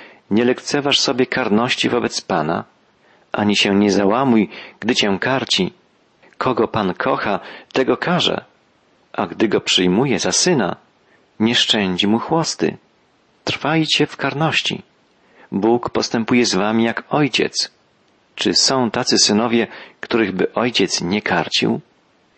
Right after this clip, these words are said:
Jeśli was nikt nie utrzymuje w karności, która obowiązuje wszystkich, to jesteście jak nieślubne dzieci, a nie jak prawowici synowie”. Niezwykłe i bardzo ważne słowa. Najpierw autor listu,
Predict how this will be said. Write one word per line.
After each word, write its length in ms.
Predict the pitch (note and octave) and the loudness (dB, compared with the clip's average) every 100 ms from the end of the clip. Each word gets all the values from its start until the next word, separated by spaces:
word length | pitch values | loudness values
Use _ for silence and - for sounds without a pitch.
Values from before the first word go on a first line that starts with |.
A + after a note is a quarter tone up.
| - | -6
Jeśli 400 | G#2 G#2+ - G2+ | 0 2 2 -2
was 500 | F2 G#2 B2 B2+ D#2 D#2+ | -6 -2 0 2 0 0
nikt 420 | F2+ B2 D#3+ - | 0 2 0 0
nie 180 | G#2+ F2+ | 2 2
utrzymuje 500 | - - G#2+ D#3 C3+ | 0 2 2 2 0
w 60 | |
karności, 640 | - F#2 A2 F3 - G3 F#3+ - - - | -2 -2 0 2 0 0 -2 -4 -18 -18
która 320 | - - A2 - | -6 -2 -2 -2
obowiązuje 580 | G#2 G2 G2+ B2+ C3 | -2 0 0 2 2
wszystkich, 640 | F#2+ - F3+ - - E2+ - _ _ _ _ _ - | 2 2 2 0 -6 -8 -10 _ _ _ _ _ 0
to 80 | |
jesteście 580 | G2 F#2 - B2+ - - | 2 2 0 -4 -2 0
jak 180 | G#2 G2 | 0 0
nieślubne 580 | F#2 G2 - C#3 G#2+ F2+ | -2 -2 2 2 2 2
dzieci, 440 | F#2+ D#3 - - - _ _ _ _ - - | 0 0 -2 -4 -8 _ _ _ _ -20 -4
a 120 | A2+ | 0
nie 360 | G#2 D#3 C3+ - - - | 4 4 2 0 -12 -8
jak 300 | F#2 G2+ - | -2 -2 -4
prawowici 640 | - A2 G2 E2 G2 - - | -4 -4 -2 0 2 2 0
synowie”. 640 | - E2+ F#2 F2+ E2+ - _ _ _ _ _ _ - | 0 0 -2 0 -2 -4 _ _ _ _ _ _ -2
Niezwykłe 540 | A#2 B2 A2 G2+ A2+ | 0 2 0 0 0
i 80 | A#2+ | 2
bardzo 420 | F#2+ G#2+ G#2+ A2+ | 0 -2 0 -2
ważne 420 | A#2 C#3+ G2+ F2+ E2 | 0 0 2 2 2
słowa. 480 | - F2 E2 - - _ _ _ _ _ _ | 0 0 -2 -6 -8 _ _ _ _ _ _
Najpierw 480 | G2 G#2 G2+ G#2 - - | -4 -4 -2 -4 -4 -4
autor 320 | G2 - E2+ | -2 0 0
listu, 400 | G#2+ A2 A#2+ | 2 2 0